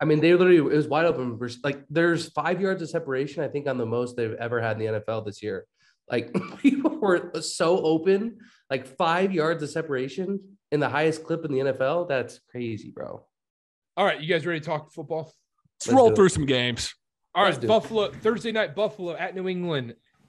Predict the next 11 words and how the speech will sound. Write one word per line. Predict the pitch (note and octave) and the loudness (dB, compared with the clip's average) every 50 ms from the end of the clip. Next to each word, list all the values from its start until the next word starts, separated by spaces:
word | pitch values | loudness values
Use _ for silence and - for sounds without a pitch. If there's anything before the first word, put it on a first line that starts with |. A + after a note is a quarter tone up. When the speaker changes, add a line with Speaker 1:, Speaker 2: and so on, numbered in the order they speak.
| _ | _
Speaker 2:
Buffalo | - G3 A3+ A3+ - C4+ A#3 A3+ | -4 -4 -2 0 2 2 2 4
minus | F#3 D3+ D3 E3+ G#3+ A3+ A3 - | 4 2 2 2 2 0 -2 -4
four, | - - G#3+ A3 A#3 A3+ | -4 -4 -2 0 0 0
minus | G#3+ G3 F#3 G3+ A3 A3+ A3+ | 0 2 2 2 0 0 -2
three | - G#3 A3 A3 | -6 -4 -2 -2
and | G#3+ G3+ | 0 0
a | |
half | F#3+ G3+ G#3+ G3+ - | 0 0 0 0 -2
on | G3+ F3+ D3+ | -4 -6 -4
some | - F#3+ F#3+ G3 | -4 -6 -6 -4
books. | D#3 D3+ C#3 C#3 C3+ - | -4 -4 -4 -4 -6 -8